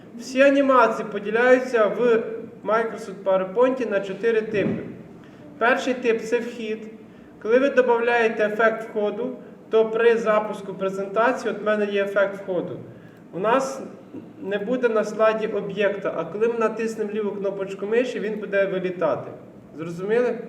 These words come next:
Ефект виходу робить зворотнє. Е, об'єкт буде зникати на слайді, його більше не буде. Зрозуміли?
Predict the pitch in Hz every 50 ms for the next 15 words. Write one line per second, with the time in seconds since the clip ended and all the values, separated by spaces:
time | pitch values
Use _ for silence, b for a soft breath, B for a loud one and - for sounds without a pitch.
0 | - - - - - - B B B B B B B B - 190 190 - 254 262
1 | 262 - 262 233 247 269 302 294 - 262 214 214 220 226 247 226 254 247 208 220
2 | 233 247 254 247 233 220 - 202 185 165 151 - - B B B B B B -
3 | - 165 165 - - - 202 190 196 196 240 269 - - - 214 220 208 - 226
4 | 220 220 220 226 214 208 208 196 190 202 196 202 190 233 247 262 254 214 214 208
5 | 208 220 220 220 220 202 - - 208 190 190 175 156 143 135 123 127 127 - -
6 | - - - - - - - - - - - - - 139 170 190 180 180 208 214
7 | 226 247 262 254